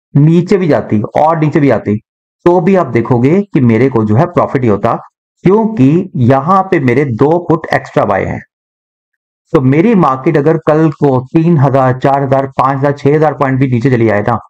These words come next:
तो बीस का सिर्फ loss ही cover नहीं करेगी, बल्कि overall strategy में आप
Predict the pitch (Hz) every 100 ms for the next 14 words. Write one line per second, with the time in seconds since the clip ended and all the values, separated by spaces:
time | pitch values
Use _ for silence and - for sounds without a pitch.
0 | _ _ _ _ 156 117 120 170 202 -
1 | - 147 151 147 165 170 120 110 135 180
2 | 147 131 131 113 110 139 - _ _ -
3 | 123 123 - - 139 175 180 175 104 107
4 | 113 117 - 131